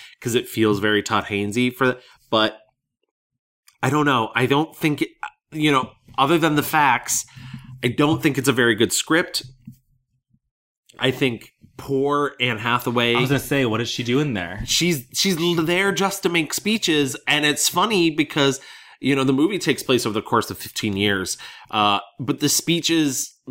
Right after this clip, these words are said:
Speaker 1: based on what year it is, are either, "I'm gonna support you," or, "I'm gonna yell at you." And, like, <laughs> that, that's it. That's, and it, and it makes me so mad because Todd Haynes is such a good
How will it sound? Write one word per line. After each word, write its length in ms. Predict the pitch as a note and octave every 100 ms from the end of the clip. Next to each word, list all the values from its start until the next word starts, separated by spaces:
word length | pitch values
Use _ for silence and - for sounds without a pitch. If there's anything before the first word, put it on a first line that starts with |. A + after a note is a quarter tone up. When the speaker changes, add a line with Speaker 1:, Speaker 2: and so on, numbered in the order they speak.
| -
Speaker 1:
based 320 | C3+ C3+ -
on 120 | C3+
what 160 | C3 A#2
year 240 | B2 F3
it 80 | C3+
is, 280 | A#2 A2+ A#2
are 240 | A#2+ B2
either, 420 | A#2 A#2+ A#2 G#2+ - - - - -
"I'm 280 | C#3+ E3+ C#3+
gonna 160 | B2+
support 500 | - A2+ - A3 A#3+
you," 380 | G#3+ A3+ A3 A3+ - -
or, 360 | C#3 B2 A2 - -
"I'm 240 | D#3 F3 D#3+
gonna 160 | D3+
yell 400 | B2 C#3+ F#3+ D#3
at 100 | G#2+
you." 340 | G#2 F#2 E2+ -
And, 180 | F3 F#3+
like, 180 | F3+ -
<laughs> 20 |
that, 160 | D3+ G#2
that's 520 | B3+ F4+ G#4 F4+ F#4
it. 320 | A#4 F#4 B3
That's, 220 | C4 B3+ - - -
and 140 | G3
it, 200 | F#3+ F3+
and 80 | G3+
it 120 | G3
makes 180 | G#3 A#3
me 120 | A3+
so 200 | - G#3+
mad 300 | G3 G#3+ G#3+
because 260 | G#3+ F#3+ F#3+
Todd 240 | F3 F3
Haynes 300 | F3+ F#3 F#3
is 160 | F3+ -
such 260 | F3+ F#3
a 60 | F3+
good 560 | D3+ C3+ D3+ D3+ D3+